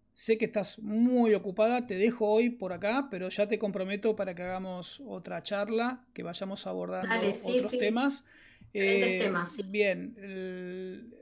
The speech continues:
Speaker 1: el, la gente va a tener la capacidad de poder preguntar, así que háganos las preguntas,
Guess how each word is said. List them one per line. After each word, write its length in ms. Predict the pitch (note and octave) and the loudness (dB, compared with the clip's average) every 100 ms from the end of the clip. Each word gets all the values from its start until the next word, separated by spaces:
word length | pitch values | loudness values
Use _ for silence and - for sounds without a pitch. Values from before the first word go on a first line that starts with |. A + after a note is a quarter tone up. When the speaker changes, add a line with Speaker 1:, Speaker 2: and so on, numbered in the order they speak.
| - | -14
Speaker 1:
el, 720 | G#3 F#3 F3+ G#3 G#3 A3 - - | -10 -8 -10 -10 -12 -14 -18 -12
la 140 | F#3+ | -8
gente 320 | - A3 A3+ | 2 2 4
va 120 | G3 G3 | 4 2
a 120 | F#3+ | 0
tener 160 | G3+ | 2
la 140 | G#3 G3 | 4 4
capacidad 400 | F#3 G3+ A3 A3+ | 2 0 4 4
de 20 | |
poder 240 | A3 A3 | 6 6
preguntar, 500 | A3 G3+ F#3 F3+ C4 | 6 2 0 0 2
así 180 | A#3+ A#3 | 2 2
que 220 | A3 G3 - | 0 -2 -2
háganos 380 | - G#3 G#3 G#3 | 0 2 2 0
las 120 | G3 | -2
preguntas, 760 | - - G3 A3 B3 C4 B3+ | -2 0 2 2 2 0 -2